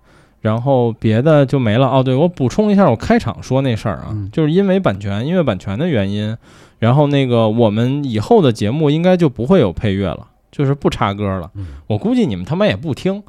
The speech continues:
Speaker 1: 我最近在改前面的节目的时候，就一边改一边咒骂自己，为什么我以前的节目，一期节目有他妈这么多歌儿？
Speaker 2: <laughs>
Speaker 1: 就删着好麻烦，我操！然后就一，一，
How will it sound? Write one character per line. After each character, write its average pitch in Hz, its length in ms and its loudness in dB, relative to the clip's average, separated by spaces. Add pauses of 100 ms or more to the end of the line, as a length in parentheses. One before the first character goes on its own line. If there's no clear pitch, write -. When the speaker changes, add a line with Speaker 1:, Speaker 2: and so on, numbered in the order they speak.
(340)
Speaker 1:
我 113 120 2
最 226 140 2
近 214 220 0
在 190 100 4
改 95 240 -2
前 101 240 -4
面 196 180 4
的 151 80 4
节 113 140 0
目 120 180 0
的 107 120 0
时 104 60 -2
候， 101 120 -2
就 165 140 0
一 202 100 0
边 214 180 2
改 101 200 -2
一 117 80 -2
边 147 200 2
咒 175 160 2
骂 120 240 -2
自 104 200 -6
己， - 260 -14
为 202 100 4
什 180 80 4
么 202 120 2
我 208 100 2
以 196 100 -2
前 107 240 -6
的 156 80 -2
节 123 160 -4
目， 139 240 -4
一 180 140 -4
期 185 180 -6
节 151 120 2
目 190 100 -2
有 104 100 -4
他 - 140 -6
妈 202 140 2
这 285 100 0
么 135 140 0
多 95 160 -6
歌 92 160 -8
儿？ 92 180 -6
Speaker 2:
<laughs> 330 80 0 (400)
Speaker 1:
就 - 120 -4
删 226 280 2
着 208 80 4
好 113 220 0
麻 95 320 -2
烦， 143 260 0
我 98 60 -8
操！ - 320 -18
然 117 160 -6
后 151 100 -2
就 165 140 -4
一， 175 280 -8 (100)
一， 196 200 -6